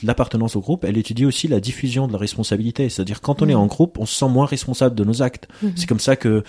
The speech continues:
Speaker 1: des fois, des foules peuvent tabasser quelqu'un ou lyncher quelqu'un.
Speaker 2: Mhm, mhm.
Speaker 1: Chacun se sent moins responsable parce qu'il y a les autres. Et souvent, on peut lyncher des personnes de façon très violente
Speaker 2: Mhm.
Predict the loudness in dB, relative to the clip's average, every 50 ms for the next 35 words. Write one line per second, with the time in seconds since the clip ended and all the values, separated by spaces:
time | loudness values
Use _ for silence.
0 | -8 -10 -4 -4 -2 0 2 0 0 0 -2 -4 -4 0 2 4 4 4 4 2
1 | 0 0 0 0 0 0 0 0 0 -2 0 0 -2 0 0 0 2 4 4 4
2 | 2 4 4 4 4 4 2 0 0 0 0 0 2 2 2 2 0 0 -2 -4
3 | -2 0 2 2 2 2 2 2 0 0 0 0 0 4 4 4 6 6 4 4
4 | 2 0 -4 -4 -4 0 0 0 2 0 -2 -4 0 0 0 2 2 0 0 0
5 | -2 -2 -4 -10 -14 _ -6 -4 0 0 2 2 4 4 4 2 2 4 2 2
6 | 2 0 -6 -20 -20 -20 -20 -20 _ _ _ _ -8 -2 2 4 4 6 4 4
7 | 2 0 0 -2 -2 -2 -4 -6 _ _ _ _ _ _ _ _ _ -12 -6 -2
8 | 2 4 4 4 4 -2 -2 -2 -2 -2 -2 -2 -4 -4 -6 -8 _ _ -12 -6
9 | -4 -4 -2 -2 -4 -2 2 2 2 2 2 0 0 0 -2 -4 -4 -4 -2 0
10 | 0 0 0 -4